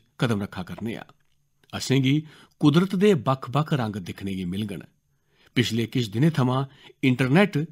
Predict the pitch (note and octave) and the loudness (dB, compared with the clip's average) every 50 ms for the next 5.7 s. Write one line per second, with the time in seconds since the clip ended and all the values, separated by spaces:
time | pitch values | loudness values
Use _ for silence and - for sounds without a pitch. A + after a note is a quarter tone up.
0 | - _ _ _ _ _ _ - - G#3 A3+ A#3 C4 A3 E3+ E3 D3 C#3 B2+ C#3+ | -12 _ _ _ _ _ _ 2 4 4 6 4 4 4 4 4 4 4 4 4
1 | D#3 D#3 D#3 F3 F3 D3 A#2+ B2 B2 C#3 D3+ F3+ F#3+ F3 - D3+ C3 - - C3 | 2 4 4 2 2 0 0 0 0 2 2 0 0 0 -2 -6 -6 -4 -2 0
2 | C3 D3+ D3 D3 C3 B2 C3 B2+ - - E3+ D#3 D#3+ - - - - - - - | 0 0 0 0 -4 -4 -6 -6 -4 -2 -2 -2 -2 -4 -10 -10 -10 -12 -12 -14
3 | _ _ _ _ _ _ _ _ _ _ _ _ _ _ - C3 - - G2 F#2 | _ _ _ _ _ _ _ _ _ _ _ _ _ _ -4 -4 -4 -6 -8 -8
4 | - G2+ - G#2 F#2+ F#2 G2+ D#3+ F#3+ F#3 C#3 C#3+ D#3 D#3+ D#3 - - - - - | -8 -8 -8 -8 -8 2 4 4 6 6 4 2 -2 -2 -4 -8 -18 -20 -20 -16
5 | _ - C#3+ C#3+ - - F#3+ G3 F#3+ F#3+ F#3 F#3 G3 | _ -2 -2 0 2 2 4 4 4 4 2 0 -2